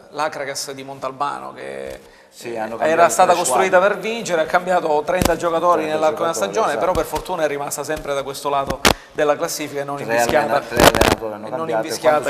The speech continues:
Speaker 1: in
Speaker 2: succedono queste cose purtroppo le cose ti vanno male, perché tu puoi cambiare ancora altri quattro allenatori, puoi cambiare giocatori, ormai
Speaker 1: Eh,
Speaker 2: l'annata
Speaker 1: si vive un po' la giornata, sì.
Speaker 2: l'annata è questa. Noi speriamo sempre che vinca il campionato una squadra della Grigentina.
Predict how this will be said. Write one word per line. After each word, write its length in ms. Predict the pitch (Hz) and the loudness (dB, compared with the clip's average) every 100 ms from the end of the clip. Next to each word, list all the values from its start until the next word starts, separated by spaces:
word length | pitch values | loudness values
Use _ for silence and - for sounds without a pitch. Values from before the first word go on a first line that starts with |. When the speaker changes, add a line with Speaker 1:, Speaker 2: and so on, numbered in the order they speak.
| 143 | -4
Speaker 1:
in 60 | 135 | -4
Speaker 2:
succedono 320 | 127 120 113 | -6 -6 -8
queste 300 | 117 110 127 | -8 -8 -8
cose 240 | 117 98 | -8 -8
purtroppo 540 | 101 104 - 101 92 98 | -12 -16 -14 -14 -12 -14
le 80 | 98 | -12
cose 280 | 98 92 87 | -12 -12 -14
ti 80 | |
vanno 260 | 92 92 92 | -12 -12 -12
male, 220 | 92 90 | -12 -12
perché 240 | 90 90 92 | -14 -18 -18
tu 120 | 98 | -14
puoi 140 | 98 | -12
cambiare 360 | 98 95 101 98 | -10 -10 -8 -10
ancora 280 | 98 98 95 | -10 -10 -10
altri 220 | 95 92 92 | -12 -16 -10
quattro 280 | 101 92 98 | -10 -8 -14
allenatori, 600 | 95 92 92 95 95 92 | -14 -14 -12 -12 -12 -12
puoi 160 | 95 | -14
cambiare 320 | 92 95 98 | -14 -14 -14
giocatori, 460 | 95 95 104 127 110 - - - | -14 -16 -12 -12 -14 -18 -20 -18
ormai 280 | 104 104 110 | -16 -10 -10
Speaker 1:
Eh, 20 | |
Speaker 2:
l'annata 180 | 190 - | -10 -12
Speaker 1:
si 120 | - | -10
vive 180 | 165 170 | -4 -2
un 80 | 165 | 2
po' 120 | 170 | 2
la 160 | 165 156 | 4 2
giornata, 560 | 160 151 127 120 127 | 0 -2 -2 -2 -6
sì. 120 | 127 | -6
Speaker 2:
l'annata 360 | 139 113 123 120 | -6 -2 -2 -4
è 80 | - | -6
questa. 280 | 101 85 120 | -8 -8 -4
Noi 160 | 180 165 | -2 -2
speriamo 560 | 135 139 143 135 131 | -2 0 2 2 -2
sempre 400 | 120 139 123 117 | -4 -6 -4 -6
che 80 | 110 | -6
vinca 280 | 117 123 117 | -8 -8 -6
il 60 | 107 | -4
campionato 480 | 110 110 110 110 107 | -6 -6 -4 -4 -6
una 100 | 101 | -12
squadra 340 | - 110 98 | -6 -6 -6
della 140 | 98 92 | -8 -10
Grigentina. 580 | 92 87 90 85 85 | -12 -14 -14 -14 -18